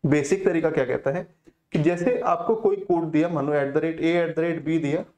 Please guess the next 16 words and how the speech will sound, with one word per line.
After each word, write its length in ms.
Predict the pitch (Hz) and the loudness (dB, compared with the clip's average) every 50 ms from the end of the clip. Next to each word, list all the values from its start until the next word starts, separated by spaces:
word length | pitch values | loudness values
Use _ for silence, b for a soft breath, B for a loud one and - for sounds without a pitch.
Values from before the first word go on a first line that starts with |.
| _ _ _ _ _ _ _ _ _ _ _ _ _ _ _ _ _ _ _ - | _ _ _ _ _ _ _ _ _ _ _ _ _ _ _ _ _ _ _ -2
ठीक 160 | - 220 - | 0 2 2
है, 80 | 156 | 2
और 80 | 131 147 | 2 0
इसका 200 | 147 - - 170 | 0 0 0 0
मतलब 280 | 160 160 160 165 156 147 | 0 0 0 0 0 2
दिया 180 | 160 180 196 190 | 2 0 0 0
smaller 360 | - 165 139 127 131 131 131 | 0 -2 0 0 0 0 2
वाला 200 | 131 131 139 147 | 2 2 2 0
जो 120 | 147 156 | -2 -2
मैंने 160 | 147 143 147 | -4 -2 -2
आपको 180 | 147 143 143 160 | -4 -2 -2 -2
अभी 100 | 156 151 | -2 0
बताया 260 | 147 147 147 143 143 | -2 -2 0 -2 -2
था 120 | 143 - 175 | -2 -4 -6
कि 180 | - - 196 - | -6 -6 -4 -2
A 140 | 156 147 | 0 0